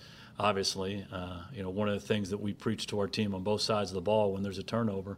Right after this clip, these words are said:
everybody's involved. Uh, if you're an offensive player, you become a defensive player on a fumble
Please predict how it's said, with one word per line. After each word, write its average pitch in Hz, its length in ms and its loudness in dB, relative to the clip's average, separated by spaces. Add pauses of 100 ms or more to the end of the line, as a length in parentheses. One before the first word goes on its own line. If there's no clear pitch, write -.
(360)
everybody's 107 440 4
involved. 98 500 0 (120)
Uh, 87 240 -10 (320)
if - 80 -18
you're 98 80 -2
an 101 60 2
offensive 107 420 0
player, 113 200 4
you 104 60 2
become 104 280 -2
a 101 40 -2
defensive 104 500 -2
player 87 340 -2 (460)
on 95 80 -6
a 90 60 -6
fumble 104 500 2